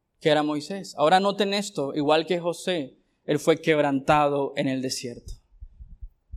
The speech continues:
Y nosotros necesitamos exactamente lo mismo. Ser quebrantados para ser usados en gran manera por Dios.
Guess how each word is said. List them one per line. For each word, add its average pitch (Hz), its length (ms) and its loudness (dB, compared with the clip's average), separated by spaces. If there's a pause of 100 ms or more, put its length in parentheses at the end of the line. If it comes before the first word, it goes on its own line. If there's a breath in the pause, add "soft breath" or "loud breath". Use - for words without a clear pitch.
(500)
Y - 220 -4
nosotros 233 420 4
necesitamos 220 680 0
exactamente 214 680 -2
lo 202 120 -4
mismo. 196 440 -8 (1120)
Ser 196 380 2
quebrantados 170 1120 0
para 139 200 0
ser 175 420 2
usados 160 640 -2
en 143 80 0
gran 156 180 2
manera 143 520 -2 (300)
por 139 200 -2
Dios. - 600 -10